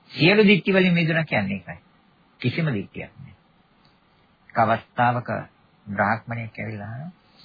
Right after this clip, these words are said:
"ස්වාමීනි, භාග්‍යවතුන් වහන්සේ, මම නම් කිසිම දික්ටියකට ප්‍රිය කරන්නේ නැහැ" කිව්වා. "මම සියල්ල අතහැරලා ඉන්නේ, සියල්ලෙන් මිදිලා ඉන්නේ.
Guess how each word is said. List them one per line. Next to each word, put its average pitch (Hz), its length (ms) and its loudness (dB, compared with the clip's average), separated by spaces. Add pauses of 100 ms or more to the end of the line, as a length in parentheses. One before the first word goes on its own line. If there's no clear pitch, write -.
(540)
"ස්වාමීනි, 156 480 4
භාග්‍යවතුන් 139 600 2
වහන්සේ, 156 600 0
මම 123 280 2
නම් 147 220 2 (1040)
කිසිම 196 400 4
දික්ටියකට 143 560 2
ප්‍රිය 131 200 0
කරන්නේ 107 260 0
නැහැ" 87 140 -8
කිව්වා. - 240 -20 (360)
"මම 131 180 -4
සියල්ල 127 340 -2
අතහැරලා 113 440 -2
ඉන්නේ, 131 160 -10
සියල්ලෙන් 113 420 -2
මිදිලා 101 360 -4
ඉන්නේ. 143 200 -6